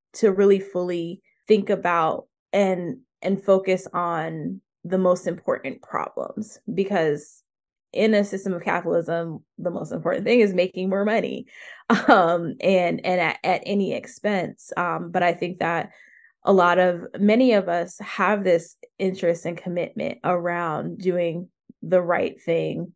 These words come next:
doing the best thing that we can, um, and being accountable. So I think there, but I also think that there is a place and space for, you know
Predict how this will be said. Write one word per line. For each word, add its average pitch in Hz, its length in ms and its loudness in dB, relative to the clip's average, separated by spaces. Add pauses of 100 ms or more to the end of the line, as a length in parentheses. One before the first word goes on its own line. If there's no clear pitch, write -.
doing 175 360 -4
the 175 100 2
best 180 340 0
thing 175 140 -4
that 175 160 -8
we 170 100 -8
can, 170 640 -6 (480)
um, 160 340 -4
and 175 240 -4
being 190 260 2
accountable. 175 840 -4 (300)
So 202 160 2
I 185 80 6
think 220 200 2
there, 202 280 4 (120)
but 190 160 2
I 180 80 4
also 190 300 2
think 185 180 -6
that 180 160 0
there 185 140 4
is 175 100 -2
a 170 180 -4
place 170 360 -4
and 165 120 -10
space 262 360 -4
for, 170 440 -2
you 175 120 -8
know 139 360 -4